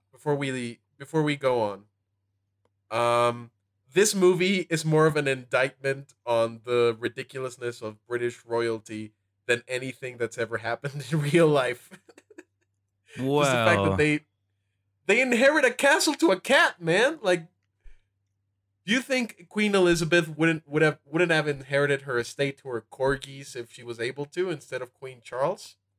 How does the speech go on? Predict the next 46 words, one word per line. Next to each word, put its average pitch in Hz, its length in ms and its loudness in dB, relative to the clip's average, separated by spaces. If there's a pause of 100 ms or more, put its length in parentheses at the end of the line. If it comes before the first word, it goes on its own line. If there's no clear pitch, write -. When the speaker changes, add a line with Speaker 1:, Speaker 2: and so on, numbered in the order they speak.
(1900)
Speaker 2:
I 107 140 -2
mean, 92 520 -4 (500)
hon-, 101 240 0
honestly, 160 440 -2
that, 123 260 -2
that 123 100 0
would 143 160 0
be 113 120 -2
funnier 90 640 -4 (300)
than 82 320 -6
our 78 240 -8
Speaker 1:
<laughs> - 0 -
Speaker 2:
current - 300 0
Speaker 1:
That 403 80 4
would 494 60 4
be 170 60 0
Speaker 2:
reality, 180 340 4 (140)
Speaker 1:
way 151 80 4
Speaker 2:
so - 60 4
I'm 113 120 2
Speaker 1:
funnier. 120 40 2
Speaker 2:
not 139 200 2
that 123 220 -2
mad 113 280 -2
Speaker 1:
That 143 100 6
Speaker 2:
at 147 80 2
Speaker 1:
would 156 60 -4
Speaker 2:
it. 131 100 -2
Speaker 1:
be, 120 60 -16 (1120)
that 135 100 2
would 143 100 2
be 143 80 0
one, 135 260 -2 (220)
way 139 160 0
funnier. 127 300 -6
But 151 180 2
I, 165 160 2
I 170 100 4
did 170 260 2
think 160 180 2
it 151 60 4
was 139 180 2
like, 127 240 -2
no, 165 180 4
it's 143 160 0
very, 139 540 0